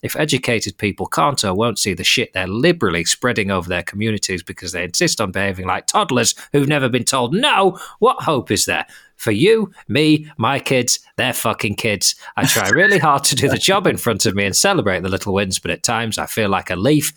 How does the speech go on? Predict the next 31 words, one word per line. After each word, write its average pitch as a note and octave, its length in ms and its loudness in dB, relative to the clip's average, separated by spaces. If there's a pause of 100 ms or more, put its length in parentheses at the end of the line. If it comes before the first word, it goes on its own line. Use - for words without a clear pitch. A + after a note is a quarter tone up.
(140)
in G2+ 100 0
an F2+ 140 -2
unseasonal G2+ 720 0
hurricane. E2 580 -4 (180)
How F#3 300 0
do C3 120 0
you F#2+ 220 2
hold C#3+ 380 2
your F#2 140 0
shit - 480 0
together?" G2+ 460 -2 (400)
Kate A2 260 0
in F#2+ 160 -4
Dorset. F2 440 -2
And G2 120 -4
I'd G#2+ 160 -4
say C#3+ 180 2
we F2 140 -2
get F2+ 280 -4 (220)
one G2+ 200 2
of F2 100 -4
these F#2 220 0
a F2+ 60 -2
week F2+ 360 -4
from F2+ 260 -8
someone F#2 320 -2
whose, F#2+ 180 0
whose B2+ 280 -2 (180)
broad D#3 500 0
point F2+ 300 -2
is, F2 320 -2